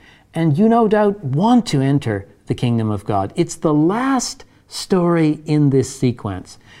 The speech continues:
that is the confronting and challenging one for all of us. Jesus visits his hometown. And in his hometown, he says he's not able to do many miracles.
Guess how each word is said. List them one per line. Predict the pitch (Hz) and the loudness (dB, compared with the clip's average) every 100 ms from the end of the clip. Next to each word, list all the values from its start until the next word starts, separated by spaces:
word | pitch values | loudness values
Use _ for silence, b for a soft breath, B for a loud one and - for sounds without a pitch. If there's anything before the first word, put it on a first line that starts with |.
| b | b
that | 160 | 0
is | 160 143 | 2 2
the | 147 | -2
confronting | - 123 - 180 185 185 | -2 -4 -2 -2 -2 -2
and | 165 | -2
challenging | 143 127 120 117 107 101 | -2 -2 -2 -4 -4 -6
one | 98 95 - b b b | -6 -8 -10 b b b
for | - 131 - | -6 -4 -2
all | 113 110 | -2 0
of | 107 | -2
us. | 95 - - - _ _ B B B B | -6 -12 -14 -16 _ _ B B B B
Jesus | - 196 214 262 - | 0 2 2 -2 0
visits | 170 160 165 - | 0 0 -2 -2
his | 143 - | -4 -2
hometown. | 151 147 143 143 131 92 80 104 _ _ _ _ B B B B B | 0 2 2 0 -6 -6 -10 -18 _ _ _ _ B B B B B
And | 151 - | -6 0
in | 233 | 4
his | 320 320 | 4 4
hometown, | 240 214 208 139 120 110 110 120 - b | 2 2 2 0 -2 -2 -4 -8 -12 b
he | b 156 | b -2
says | - 185 151 | 0 0 2
he's | 139 | 2
not | 160 185 | 2 4
able | 208 226 | 2 2
to | 208 | 0
do | 190 | 0
many | 180 165 180 | 2 2 2
miracles. | 160 147 156 175 185 - | 2 0 -2 -4 -6 -10